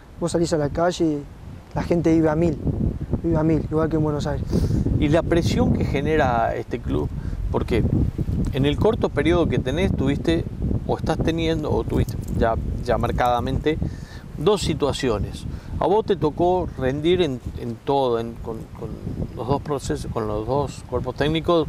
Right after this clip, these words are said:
Speaker 2: prácticamente de la misma manera, ¿m? Si se quiere. Pero el equipo no. Entonces,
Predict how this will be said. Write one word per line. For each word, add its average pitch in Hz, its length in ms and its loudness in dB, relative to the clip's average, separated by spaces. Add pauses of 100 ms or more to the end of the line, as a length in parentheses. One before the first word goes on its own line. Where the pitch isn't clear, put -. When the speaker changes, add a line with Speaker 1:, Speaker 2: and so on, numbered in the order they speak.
Speaker 2:
prácticamente 131 540 -2
de 123 40 0
la 123 80 0
misma 127 240 -2
manera, 117 440 -6
¿m? 147 80 -8 (340)
Si 120 160 -8
se 117 140 -4
quiere. 107 280 -4 (580)
Pero 139 180 2
el 147 60 4
equipo 165 320 0
no. 143 140 0 (1080)
Entonces, 143 380 -2